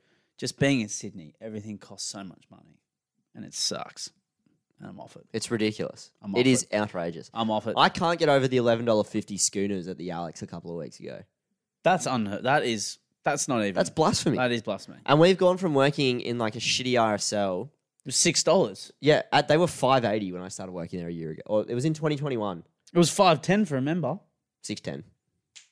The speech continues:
Speaker 2: It was five eighty, then it went to six ten. I think that's where you're getting confused.
Speaker 1: Yeah, right. Sorry, my bad.
Speaker 2: It's all good, mate. Head up.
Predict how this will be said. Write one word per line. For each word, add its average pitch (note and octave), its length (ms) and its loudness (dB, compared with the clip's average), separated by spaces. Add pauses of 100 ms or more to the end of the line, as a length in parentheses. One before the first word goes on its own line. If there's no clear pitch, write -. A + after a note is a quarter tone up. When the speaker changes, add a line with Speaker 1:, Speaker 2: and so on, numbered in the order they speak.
(440)
Speaker 2:
It - 40 -2
was A2+ 140 0
five A2+ 260 4
eighty, G#2+ 200 4
then G2+ 100 2
it F#2+ 40 0
went F#2 120 -2
to F2 40 -8
six - 240 -4
ten. - 140 -14
I - 580 -20
think G2+ 120 -6
that's D#2+ 100 -12
where D2 100 -6
you're E2 120 -6
getting - 120 -14
confused. D#2 380 -16
Speaker 1:
Yeah, G#2+ 180 -2
right. G2 200 -12
Sorry, E2 240 -20
my C2 120 -20
bad. - 120 -20 (560)
Speaker 2:
It's - 80 -10
all E2+ 40 -6
good, C#2 120 -8
mate. - 140 -10
Head A2 120 -8
up. - 200 -12